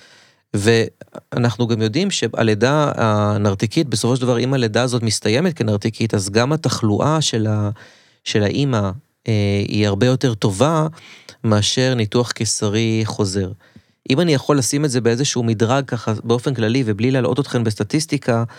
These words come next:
אז התוצאות הטובות ביותר הן כשבסוף הלידה מסתיימת כלידה נרתיקית, באמצע זה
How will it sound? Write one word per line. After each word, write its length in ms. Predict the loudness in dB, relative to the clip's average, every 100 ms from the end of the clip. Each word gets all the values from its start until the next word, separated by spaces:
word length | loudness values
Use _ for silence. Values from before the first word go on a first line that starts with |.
| -20 -20 -20 _ -2
אז 120 | -2
התוצאות 380 | -2 0 0 0
הטובות 500 | -2 -2 0 0 2
ביותר 400 | 0 0 0 0
הן 100 | 0
כשבסוף 480 | -2 -2 -2 -2
הלידה 280 | -2 0 0
מסתיימת 640 | 0 -2 -2 0 0 0 -2
כלידה 600 | -2 0 0 -2 0 2
נרתיקית, 560 | 0 -2 -2 -2 -2 -10 -20 -20 -4
באמצע 720 | 0 2 2 0 -2 0 -2 -4 -12 _ -10
זה 460 | -6 -2 0 0